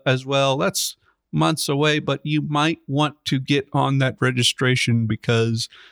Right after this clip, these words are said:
it looks like spots are limited on that. So,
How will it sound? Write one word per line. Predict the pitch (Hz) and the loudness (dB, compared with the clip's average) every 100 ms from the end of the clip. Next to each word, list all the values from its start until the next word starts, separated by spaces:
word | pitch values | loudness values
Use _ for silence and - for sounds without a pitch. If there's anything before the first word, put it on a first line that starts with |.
| _ _ _ _ _ _ | _ _ _ _ _ _
it | - - 131 | -4 -2 -2
looks | 190 - - | -4 -2 0
like | 156 156 | 0 0
spots | - - - 143 135 - - | 0 0 0 -2 -2 -2 -2
are | 117 | 0
limited | 113 113 113 113 107 95 | 2 0 2 2 0 0
on | 95 - | -2 -2
that. | 80 - - _ | -4 -6 -16 _
So, | - - 151 | -4 0 2